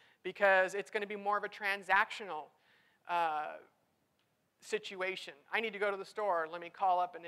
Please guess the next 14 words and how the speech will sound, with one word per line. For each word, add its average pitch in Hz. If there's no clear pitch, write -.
A 185
V 170
and 160
get 175
me 170
over 180
there. 143
I 185
don't 220
need 220
to 208
have 190
a 170
car 170